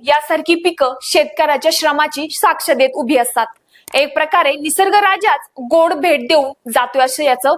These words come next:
प्रतीक म्हणजे संक्रांती. आणि त्यामुळे संक्रांत साजरी करत असताना नवधान्य, ताजं पीक निसर्गाच्या नावाने देवाला अर्पण केलं जातं.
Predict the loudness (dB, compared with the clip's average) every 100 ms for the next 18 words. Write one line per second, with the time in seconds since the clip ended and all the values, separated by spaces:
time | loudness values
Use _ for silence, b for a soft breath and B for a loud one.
0 | 0 -2 0 0 0 0 0 0 -4 -2
1 | -4 -4 -8 -14 _ _ B B B -2
2 | 0 0 0 2 0 0 -2 -2 -2 0
3 | 2 0 0 0 0 2 0 0 -2 -2
4 | -2 0 0 0 -2 -4 0 0 -2 b
5 | b _ 0 2 0 0 0 -2 -4 -4
6 | 0 2 2 0 0 0 0 0 -2 -6
7 | 0 2 4 2 0 0 -2 -2 -4 0
8 | 0 2 0 -4